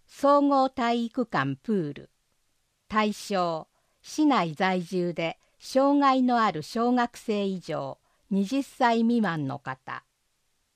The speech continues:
申し込み、六月三十日までに市申し込みフォームで。市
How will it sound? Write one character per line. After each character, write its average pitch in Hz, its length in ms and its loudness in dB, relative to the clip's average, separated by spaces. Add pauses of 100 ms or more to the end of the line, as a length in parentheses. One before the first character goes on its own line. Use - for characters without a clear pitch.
(180)
申 240 260 0
し - 200 -16
込 233 180 0
み、 185 240 -8 (600)
六 226 340 -2
月 294 240 0
三 269 300 2
十 269 220 0
日 175 360 -2
ま 156 180 -4
で 143 180 -4
に 147 220 -8 (240)
市 - 340 -10 (240)
申 240 220 0
し - 160 -14
込 254 120 2
み 233 120 2
フ 220 140 -6
ォ 180 120 0
ー 151 40 -4
ム 139 180 -8
で。 135 200 -14 (840)
市 - 360 -10